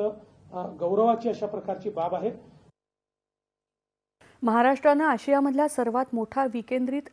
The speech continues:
Speaker 2: सौर ऊर्जा कार्यक्रम राबवून यशोगाथा रचली आहे, असं सांगत या वर्षाअखेरपर्यंत राज्यात सौर ऊर्जेतून सोळा गिगावॅट वीज उपलब्ध होईल, असं मुख्यमंत्री म्हणाले.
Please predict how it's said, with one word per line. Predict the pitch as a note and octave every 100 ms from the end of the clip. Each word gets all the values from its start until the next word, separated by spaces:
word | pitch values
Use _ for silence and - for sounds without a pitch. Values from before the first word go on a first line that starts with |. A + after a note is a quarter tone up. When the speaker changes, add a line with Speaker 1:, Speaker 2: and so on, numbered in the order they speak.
| -
Speaker 2:
सौर | B3 C#4+
ऊर्जा | D#4 A3+ A#3+
कार्यक्रम | B3 G#3 G#3 A3 A3
राबवून | G#3+ A3 A#3 G3+
यशोगाथा | G3+ G3 B3 A#3+ A#3+ C4
रचली | F#3+ - F#3+
आहे, | F3+ G3
असं | F3 G3
सांगत | G#3+ A3+ F3 - - - - -
या | A#3
वर्षाअखेरपर्यंत | A3 A3+ A#3+ - A#3+ A#3 A#3 A#3
राज्यात | B3+ A3 G3 A#3 G3 - - _ -
सौर | C4 D#4
ऊर्जेतून | C#4 A#3+ A3+ C4 C#4 D#4
सोळा | D4+ A#3+ A3+ C#4
गिगावॅट | C4+ B3+ B3+ B3+ C4 A3+
वीज | B3
उपलब्ध | A3+ A3+ A3 G3+ G#3+
होईल, | G#3+ B3+ C#4+
असं | A3
मुख्यमंत्री | A3 - G#3 F#3+ F#3+
म्हणाले. | F#3 F3+ D#3